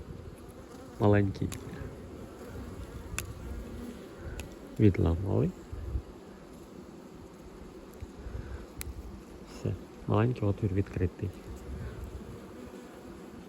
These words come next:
Ось, ось маленький отвір і великий. Маленький ми відкриваємо на...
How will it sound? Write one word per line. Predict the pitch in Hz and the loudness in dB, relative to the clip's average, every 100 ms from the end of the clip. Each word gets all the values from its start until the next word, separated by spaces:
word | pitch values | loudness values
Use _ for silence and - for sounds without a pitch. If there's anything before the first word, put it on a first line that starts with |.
| - - - - - - - - - - - - - - - - - - - - - | -14 -14 -14 -14 -14 -12 -12 -14 -12 -12 -10 -10 -8 -8 -6 -2 0 0 0 4 8
Ось, | - - - - - - | 6 6 -2 -4 -4 -4
ось | - - | -2 2
маленький | 107 151 190 165 | 4 6 6 2
отвір | - - | 4 2
і | 117 | 4
великий. | 113 98 - - | 4 4 0 0
Маленький | 110 120 - - 98 | 2 4 4 0 0
ми | 101 | 0
відкриваємо | 101 - 104 101 92 95 101 | 0 2 4 4 2 0 0
на... | 98 | 0